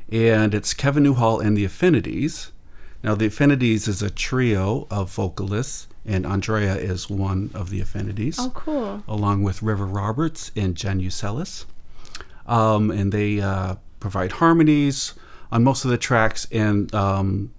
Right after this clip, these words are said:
Speaker 1: Andrea does a duet with me, and then River and Jen do a trio with me on the record as well. Um, the concept behind it is, um, I, uh,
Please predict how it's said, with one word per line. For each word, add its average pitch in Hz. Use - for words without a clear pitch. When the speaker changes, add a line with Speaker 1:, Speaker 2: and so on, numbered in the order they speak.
Speaker 1:
Andrea 113
does 98
a 101
duet 98
with 117
me, 110
and 101
then 95
River 98
and 95
Jen 104
do 92
a 90
trio 107
with 95
me 95
on 104
the 95
record 98
as 110
well. 113
Um, 107
the 123
concept 185
behind 98
it 104
is, 104
um, 117
I, 147
uh, 131